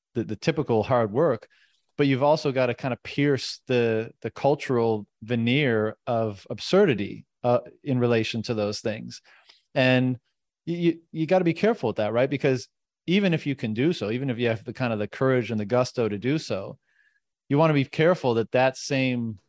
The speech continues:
disagreeableness doesn't cause you to overweight what you discover in that realm and, and, and presume that the balance that you're trying to strike is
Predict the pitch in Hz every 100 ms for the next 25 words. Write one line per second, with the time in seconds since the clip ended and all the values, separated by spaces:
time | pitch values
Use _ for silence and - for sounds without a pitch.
0 | _ _ - 143 123 104 120 160 156 117
1 | 107 104 - - 123 131 120 131 127 123
2 | 123 117 113 - 117 110 113 - 123 131
3 | 143 135 117 120 165 113 120 _ _ _
4 | _ _ - 120 123 139 120 117 - 151
5 | 127 110 113 117 113 139 190 113 107 110
6 | 120 113 123 117 113 110 _ - _ _
7 | _ _ _ - 151 123 110 143 151 131
8 | 123 123 120 - 110 123 127 143 117 120
9 | - 123 113 131 120 117 - 127 120 -
10 | 120 110 -